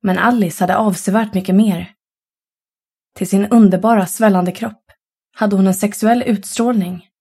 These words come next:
så kraftfull att den kunde leda till orgasmer män inte visste fanns. Eller kvinnor för den delen.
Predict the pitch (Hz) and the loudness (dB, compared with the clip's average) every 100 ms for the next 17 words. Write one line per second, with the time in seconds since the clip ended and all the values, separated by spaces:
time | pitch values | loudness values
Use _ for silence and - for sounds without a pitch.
0 | _ _ _ _ - 254 247 277 277 - | _ _ _ _ -4 -4 -2 -6 -6 -10
1 | - 254 196 - _ _ _ _ _ _ | -6 -4 -6 -12 _ _ _ _ _ _
2 | _ _ - 208 190 202 190 202 240 180 | _ _ -4 0 4 4 4 2 2 0
3 | 165 190 190 202 208 - 190 190 - _ | 0 0 0 -4 -6 -8 -6 -8 -14 _
4 | _ _ _ _ _ _ - 185 185 214 | _ _ _ _ _ _ -2 0 4 4
5 | 190 175 175 175 - 190 - 220 202 170 | 4 2 -2 -6 -4 -6 -4 -4 -4 -6
6 | - - _ _ _ _ _ _ _ _ | -14 -20 _ _ _ _ _ _ _ _
7 | _ _ _ 202 196 247 269 190 175 185 | _ _ _ 0 0 0 2 2 0 -2
8 | 175 180 165 170 170 | -2 -4 -4 -8 -10